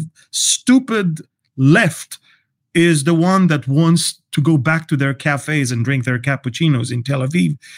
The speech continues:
So they want a ceasefire right now. The rest understand,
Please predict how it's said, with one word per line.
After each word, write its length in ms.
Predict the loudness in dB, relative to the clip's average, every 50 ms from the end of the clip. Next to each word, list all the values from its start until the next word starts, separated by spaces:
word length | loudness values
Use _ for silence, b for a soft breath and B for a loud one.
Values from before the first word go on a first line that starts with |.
| B B B
So 120 | -2 0
they 200 | 2 4 4 4
want 340 | 4 4 4 4 4 4 2
a 60 | 2
ceasefire 520 | 0 0 0 0 0 0 -2 -2 -2 -2 -2
right 280 | -2 -2 -4 -4 -6
now. 240 | -6 -8 -8 -8 -14 _ -2
The 140 | 0 0 2
rest 300 | 2 2 0 0 -2 -2
understand, 680 | -2 -2 -2 -2 -4 -4 -2 -2 0 2 0 0 -2